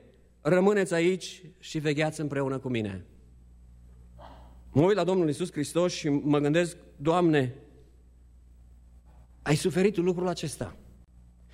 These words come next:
Pentru că lucrarea lui de răscumpărare a început în grădina Ghețimani. Pentru cei tineri care își mai amintesc, care sunt întotdeauna mai la curent cu filmele, acum câțiva ani când a început, când a fost filmul acela The Passion,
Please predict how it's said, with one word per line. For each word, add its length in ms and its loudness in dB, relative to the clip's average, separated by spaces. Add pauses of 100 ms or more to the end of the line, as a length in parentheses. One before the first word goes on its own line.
(140)
Pentru 200 4
că 100 2
lucrarea 360 2
lui 120 -4
de 140 0
răscumpărare 580 -2
a 40 4
început 320 -4
în 100 -2
grădina 320 0
Ghețimani. 600 -2 (420)
Pentru 280 0
cei 180 -2
tineri 360 2
care 180 0
își 80 -2
mai 160 0
amintesc, 440 -2
care 240 -2
sunt 300 -6 (280)
întotdeauna 760 0 (140)
mai 280 2
la 120 4
curent 340 2
cu 380 -4
filmele, 500 2
acum 300 0
câțiva 320 -2
ani 120 -2
când 140 -4
a 20 -4
început, 380 -6
când 140 0
a 60 2
fost 220 0
filmul 220 0
acela 260 0
The 100 0
Passion, 500 0